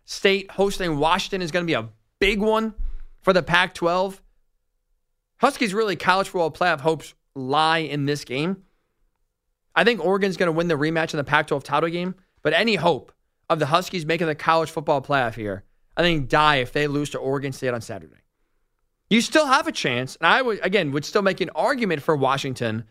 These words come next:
if they are twelve and one, but enter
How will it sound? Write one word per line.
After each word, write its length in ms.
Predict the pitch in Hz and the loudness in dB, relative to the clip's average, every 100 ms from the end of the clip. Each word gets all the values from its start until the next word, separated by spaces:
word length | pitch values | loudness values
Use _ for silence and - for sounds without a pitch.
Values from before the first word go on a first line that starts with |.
| _ _ _ - | _ _ _ -2
if 160 | 185 190 | 0 2
they 160 | 196 | 2
are 120 | 190 | 2
twelve 400 | 175 - 185 180 | -2 0 0 2
and 120 | 160 147 | 2 2
one, 340 | 208 175 180 - _ - | 2 0 -6 -12 _ -2
but 140 | 175 | -2
enter 560 | 165 175 185 180 170 | -2 -6 -2 -2 -2